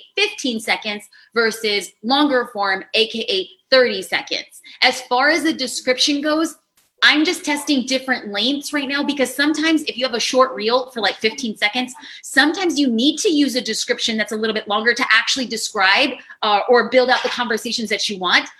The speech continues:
If you have, like, a thirty-second reel and you say all the things you need to say, have a short description.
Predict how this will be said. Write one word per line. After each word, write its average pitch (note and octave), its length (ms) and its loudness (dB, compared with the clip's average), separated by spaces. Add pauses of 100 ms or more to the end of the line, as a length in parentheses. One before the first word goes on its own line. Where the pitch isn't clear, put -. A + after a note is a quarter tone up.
(140)
If A#3+ 160 -2
you C#4 120 0
have, F4+ 180 0
like, G4+ 120 -6
a D4+ 160 0
thirty-second C#4+ 640 0
reel B3 320 2
and G#3+ 160 0
you B3+ 60 -4
say A3 320 0
all G3 180 2
the A#3+ 100 0
things B3 280 -2
you B3+ 80 -2
need A#3 140 -4
to A#3+ 80 -6
say, A#3+ 400 0 (260)
have C#4 180 4
a G#4 60 0
short F4 220 -2
description. D#4 560 -2